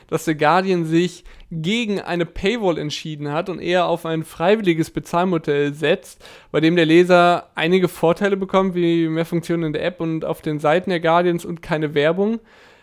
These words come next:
Äh, der Guardian verweist deswegen kont-, kontinuierlich am Ende jedes Textes auf das Modell hin und fordert den Leser immer zur Unterstützung auf. Vergleichbar in Deutschland wäre das zum Beispiel mit der taz,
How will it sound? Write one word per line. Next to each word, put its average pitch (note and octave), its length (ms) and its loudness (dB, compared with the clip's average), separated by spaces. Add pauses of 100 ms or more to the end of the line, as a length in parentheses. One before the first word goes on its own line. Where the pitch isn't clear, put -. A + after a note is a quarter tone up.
(180)
Äh, D#3 320 2
der D#3+ 100 2
Guardian F#3+ 540 2 (160)
verweist E3+ 640 0
deswegen F3 640 -2
kont-, F3 360 -2
kontinuierlich F3 640 -2
am D#3 80 -2
Ende G3 420 2
jedes E3 380 -2
Textes F3 420 -2
auf E3 180 -2
das D#3+ 240 0
Modell D#3+ 540 4
hin G#3+ 280 0
und F3 360 -6 (140)
fordert F#3+ 500 2
den E3+ 80 0
Leser F#3 520 4
immer F3+ 280 2
zur E3+ 240 0
Unterstützung E3+ 640 -2
auf. E3 440 -2 (1000)
Vergleichbar F#3+ 1040 4
in F3+ 80 0
Deutschland E3+ 380 4
wäre E3+ 180 6
das E3+ 220 0
zum E3 80 -2
Beispiel E3 400 2
mit D#3+ 160 -2
der C#3+ 160 -2
taz, - 440 -6